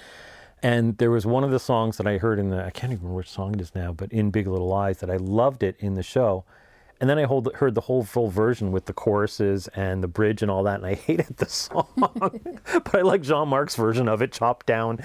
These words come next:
with loops in it and stuff like that. So he's, he, some of it he transforms quite a bit, you know. And he's actually got, it's amazing how much, uh, access he's got to new music because, you know, he, he, he knows all the old stuff,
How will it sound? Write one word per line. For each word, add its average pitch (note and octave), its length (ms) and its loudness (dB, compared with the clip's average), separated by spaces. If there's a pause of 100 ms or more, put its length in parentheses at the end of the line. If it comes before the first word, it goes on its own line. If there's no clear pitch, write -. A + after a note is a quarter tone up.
(120)
with A#2+ 140 2
loops C3 480 0
in A#2 100 4
it G#2+ 160 2
and A#2 120 -2
stuff - 340 -2
like A2+ 180 -2
that. G2+ 320 -2 (320)
So A#2+ 240 4
he's, A#2 320 0
he, A2+ 140 -4
some C#3 180 0
of C#3 100 -4
it A2+ 80 0
he G#2 60 0
transforms G2+ 800 -2
quite G2+ 240 -2
a F2+ 40 -2
bit, F#2+ 380 -2
you F2+ 120 -10
know. F2 220 -10 (200)
And C#3 120 2
he's C3 100 2
actually C#3+ 320 0
got, F#2+ 200 0 (380)
it's A#2 160 -8
amazing A#2 300 0
how G2+ 120 0
much, G2 280 -2
uh, F#2 260 0
access G2 360 -4
he's F2+ 120 -8
got F#2 200 -4
to - 80 -8
new F2 200 -4
music F2 440 -8
because, E2 420 -14 (100)
you A2+ 80 -10
know, F#2 60 -6
he, G2 280 -6
he, - 140 -6 (180)
he A#2+ 120 2
knows D3 180 4
all C3+ 120 4
the G2+ 100 2
old A#2 200 0
stuff, E2+ 340 -8